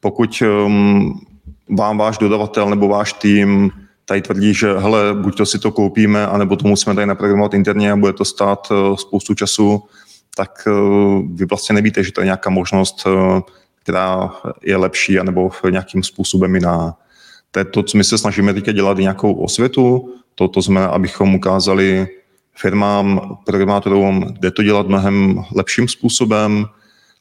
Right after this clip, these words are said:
A myslím si, že do budoucna tohle je velký směr, protože v-, to dává smysl.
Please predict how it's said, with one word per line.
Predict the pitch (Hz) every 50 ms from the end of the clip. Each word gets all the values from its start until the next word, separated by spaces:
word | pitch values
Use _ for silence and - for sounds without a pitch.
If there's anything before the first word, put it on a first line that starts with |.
| _ _ -
A | 90 90 90 90 90 90 90 90 92 90 90 90 90 90 95 95 - - -
myslím | 101 98 - - 135
si, | - - 143
že | 139
do | 127 123
budoucna | 107 113 120 113 - - 127
tohle | 110 135 120 117
je | 110
velký | 113 113 113 - 135
směr, | - - 104 90 92 101
protože | 98 - 95 - 95 92 - 101 98
v-, | 98 - - 107 104 101 98 92 -
to | -
dává | 98 95 101 101 107 104
smysl. | - - 87 85 - 104 110 113 110